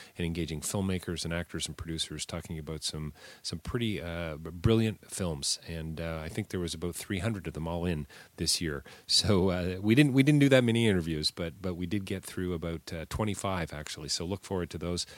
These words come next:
coming up. And if you wanna get behind what I'm doing, you can do that on patreon dot com. And please, if you get an opportunity, if you can't do that and support me that way,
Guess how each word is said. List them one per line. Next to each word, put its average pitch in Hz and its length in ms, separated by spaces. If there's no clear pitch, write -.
coming 90 320
up. 85 180
And 92 100
if 107 120
you 104 60
wanna 117 180
get 113 100
behind 110 380
what 104 100
I'm 98 140
doing, 98 240
you 85 80
can 80 180
do 92 120
that 90 180
on 78 100
patreon 85 440
dot 82 180
com. 95 240
And 90 100
please, 156 380
if - 80
you 95 60
get 143 120
an 127 100
opportunity, 101 640
if - 120
you 71 60
can't 95 260
do - 160
that 107 320
and 80 200
support 87 340
me 87 80
that 85 240
way, 85 220